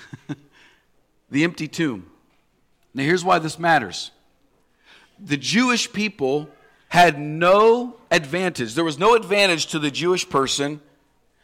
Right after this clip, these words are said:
for Jesus to go missing, right? To steal his body, to hide it from people, to burn it, to get rid of it. There was no reason for Jewish people to do that. They wanted Jesus to be dead. They needed him to be dead, right?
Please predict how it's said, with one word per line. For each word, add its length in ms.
for 200
Jesus 600
to 100
go 160
missing, 520
right? 340
To 100
steal 380
his 140
body, 520
to 160
hide 320
it 100
from 180
people, 480
to 120
burn 420
it, 120
to 80
get 180
rid 200
of 100
it. 160
There 100
was 180
no 280
reason 560
for 160
Jewish 340
people 220
to 120
do 120
that. 160
They 120
wanted 580
Jesus 440
to 100
be 120
dead. 400
They 180
needed 460
him 160
to 60
be 140
dead, 300
right? 320